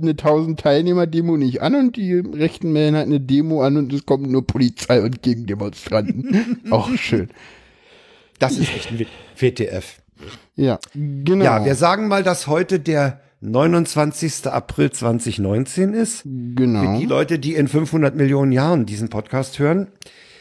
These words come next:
Speaker 1: Genau.
Speaker 2: Äh, für die kommen die Veranstaltungstipps, wo man uns treffen kann, dann zu spät.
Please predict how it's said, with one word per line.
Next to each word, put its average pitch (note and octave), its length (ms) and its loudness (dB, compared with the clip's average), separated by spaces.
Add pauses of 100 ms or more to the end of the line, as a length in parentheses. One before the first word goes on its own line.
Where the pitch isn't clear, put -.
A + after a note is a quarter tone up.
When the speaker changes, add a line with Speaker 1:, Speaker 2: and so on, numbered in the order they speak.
(220)
Speaker 1:
Genau. A2+ 260 2
Speaker 2:
Äh, D#3 380 6
für D#3+ 180 0
die D#3 160 -4
kommen F3 320 0
die D#3 120 -6
Veranstaltungstipps, D3+ 1400 -2
wo D3 100 2
man D3 200 4
uns D3 240 -2
treffen E3+ 340 0
kann, C#3 460 0
dann D3 420 0
zu - 220 -4
spät. - 460 -4